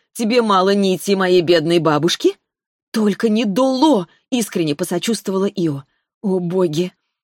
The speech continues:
Все гораздо хуже, чем она думала. Нить, которую она перерезала в ночь вторжения, оказалась не безобидной нитью привязанности к эклерам, как у нее, а нитью семейной любви.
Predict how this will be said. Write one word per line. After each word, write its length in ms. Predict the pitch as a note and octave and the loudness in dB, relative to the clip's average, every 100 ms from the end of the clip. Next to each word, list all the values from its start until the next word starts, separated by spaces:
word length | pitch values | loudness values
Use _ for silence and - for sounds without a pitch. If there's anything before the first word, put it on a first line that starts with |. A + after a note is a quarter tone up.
| _ | _
Все 180 | - F3+ | -4 -2
гораздо 380 | E3 E3 C#3+ | -2 -2 -4
хуже, 340 | - - E3+ G#3 | -6 -4 -4 -4
чем 320 | - A3 G3+ | -2 -2 -2
она 180 | G#3+ G#3+ | -2 -2
думала. 440 | G3+ B3 F3 D#3+ - _ _ _ | -2 -2 -2 -4 -10 _ _ _
Нить, 300 | G#3+ G#3 D#3+ | 0 0 -2
которую 340 | - C3 C3+ C3+ | -8 -10 -6 -4
она 180 | D#3 E3 | -4 -4
перерезала 600 | D#3+ E3 E3+ D3+ D3+ D#3+ | -2 0 0 0 -2 -2
в 60 | |
ночь 220 | E3 F#3 | -2 -4
вторжения, 640 | - D#3 C#3+ C#3 E3+ G#3 A3 _ _ | -6 -4 -4 -2 0 0 -2 _ _
оказалась 500 | - D#3+ E3 F3+ - | -4 -2 0 0 0
не 140 | F#3+ | -2
безобидной 640 | F3+ F3+ F3 F#3 F#3+ E3+ F3+ | 0 0 0 2 0 0 0
нитью 380 | F#3+ G#3 F#3 D#3+ | 0 0 -2 0
привязанности 720 | F3+ F3 G3+ F#3 F3+ - E3+ | -2 0 -2 -4 -6 -4 -4
к 100 | F3+ | -4
эклерам, 540 | - E3+ C4 E3+ D#3 - _ - | -2 0 0 -2 -6 -10 _ -6
как 180 | F3 | -2
у 60 | G3+ | 0
нее, 420 | G3 A3+ A3+ E3 - _ _ - | 0 2 0 0 -4 _ _ -2
а 120 | E3+ | 0
нитью 560 | F3 G#3 - D#3 D3 - _ | 0 -2 -2 -4 -4 -6 _
семейной 640 | - B3 G#3+ G#3+ G3+ G3+ | -6 -2 0 0 0 0
любви. 520 | G#3 G#3 G#3+ B3 D#3+ | -2 -2 -2 -4 -6